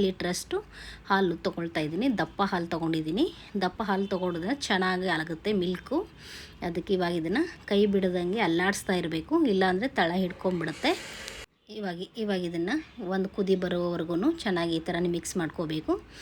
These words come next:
ಇದೇ ಹಾಲಲ್ಲಿ, ಹಾಲು ಎರಡು ಚಮಚದಷ್ಟು ನಾನು ಪಾತ್ರೆಯಲ್ಲಿ ತಗೊಳ್ತಾ ಇದ್ದೀನಿ. ನಾನು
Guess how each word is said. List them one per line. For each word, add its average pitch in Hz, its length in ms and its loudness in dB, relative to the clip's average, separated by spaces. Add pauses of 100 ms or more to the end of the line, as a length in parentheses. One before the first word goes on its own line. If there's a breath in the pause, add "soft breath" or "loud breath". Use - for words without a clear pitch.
(420 loud breath)
ಇದೇ 226 140 4 (100)
ಹಾಲಲ್ಲಿ, 180 420 4 (300)
ಹಾಲು 180 260 4 (200)
ಎರಡು 180 220 2
ಚಮಚದಷ್ಟು 180 580 0 (120)
ನಾನು 226 180 4 (220)
ಪಾತ್ರೆಯಲ್ಲಿ 214 500 2
ತಗೊಳ್ತಾ 165 480 0
ಇದ್ದೀನಿ. 175 260 2 (2250)
ನಾನು 202 140 -2